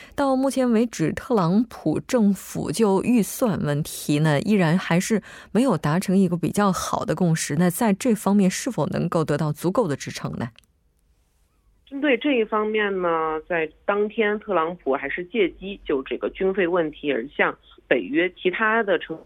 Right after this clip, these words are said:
Speaker 2: 国施压。他表示呢，美国将坚持公平的与盟友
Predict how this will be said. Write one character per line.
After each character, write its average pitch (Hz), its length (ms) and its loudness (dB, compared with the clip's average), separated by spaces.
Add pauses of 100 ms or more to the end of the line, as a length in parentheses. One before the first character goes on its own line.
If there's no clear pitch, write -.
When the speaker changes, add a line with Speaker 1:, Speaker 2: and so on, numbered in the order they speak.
Speaker 2:
国 170 180 0
施 202 260 -6
压。 202 220 -2 (220)
他 214 160 -6
表 151 220 -2
示 - 180 -6
呢， 165 240 -2
美 151 180 -4
国 139 220 0
将 180 300 -4
坚 214 280 -6
持 139 320 -10 (440)
公 277 260 2
平 123 300 -4
的 - 220 0
与 147 120 0
盟 135 300 -2
友 - 200 0